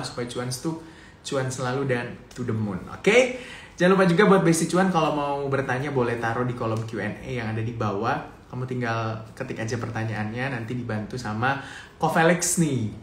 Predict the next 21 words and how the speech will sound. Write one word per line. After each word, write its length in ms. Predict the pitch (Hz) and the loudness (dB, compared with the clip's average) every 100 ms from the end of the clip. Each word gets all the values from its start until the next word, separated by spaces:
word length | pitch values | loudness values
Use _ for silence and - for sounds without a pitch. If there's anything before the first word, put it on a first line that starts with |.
| - | -10
dari 320 | 107 107 107 | -6 -4 -4
midas 480 | 110 95 98 - - | -4 -6 -6 -6 -8
cuan 400 | 107 98 92 90 | -6 -4 -4 -6
dot 160 | 90 - | -8 -10
I 240 | 95 87 | -12 -12
D. 160 | - 78 76 | -12 -14 -12
Kita 160 | - | -8
mau 160 | 123 120 | -4 -4
belajar 320 | 113 110 123 | -2 -2 -2
nih 80 | 147 | -4
soal 240 | 156 117 | -6 -6
bagaimana 400 | 117 123 120 117 | -6 -4 -4 -6
sih 160 | 131 175 | -2 0
memilih 240 | 139 131 | 0 -2
saham 480 | 127 - 113 143 151 - - - - | -4 -4 -2 -2 -4 -8 -18 -20 -8
buat 400 | 131 127 120 - | 0 0 0 -6
investasi, 720 | 123 127 127 131 123 170 208 | -8 -6 -6 -4 -2 0 0
atau 640 | 131 131 131 127 123 123 - - - - | -2 -2 0 2 0 -2 -6 -14 -20 -14
mungkin 240 | 151 - | -10 -2
Besti 240 | 226 - 151 | 0 2 0
Cuans 480 | 165 196 220 - | 0 0 0 -6